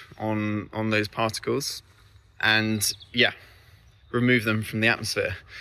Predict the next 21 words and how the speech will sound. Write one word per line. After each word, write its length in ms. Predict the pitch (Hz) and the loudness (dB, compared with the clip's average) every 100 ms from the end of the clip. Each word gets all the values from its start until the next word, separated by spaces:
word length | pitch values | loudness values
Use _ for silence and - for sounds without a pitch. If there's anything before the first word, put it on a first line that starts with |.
| - | -16
So 120 | - | 2
they 100 | 123 | 4
play 240 | 120 143 131 | 4 4 4
this 200 | 117 - | 4 2
really, 200 | 127 123 | 4 4
really 180 | 117 110 | 2 2
useful 400 | 117 113 - 104 | 0 0 -2 0
role. 380 | 110 107 98 104 - - - - - - - | 2 4 2 -2 -12 -20 -20 -20 -20 -20 -12
Um, 440 | 107 110 107 104 101 | -4 -2 -2 -4 -8
so 240 | - 120 113 | -4 -2 2
mossy 320 | 135 151 139 | 2 2 0
walls 400 | 131 123 104 98 | 2 2 2 -2
are 60 | 101 | 0
definitely 540 | 120 110 - 92 110 | 0 0 -6 -6 -6
a 60 | 110 | -2
good 180 | 110 107 | -2 -2
thing. 260 | - 113 107 - - - _ - _ - _ - - - | -6 -6 -8 -18 -20 -20 _ -20 _ -20 _ -20 -14 0
Mosses, 320 | 139 156 135 | 2 4 2
of 100 | 131 | 2
course, 240 | 127 123 | 2 2
also 500 | - 131 - 120 110 | 2 2 4 4 2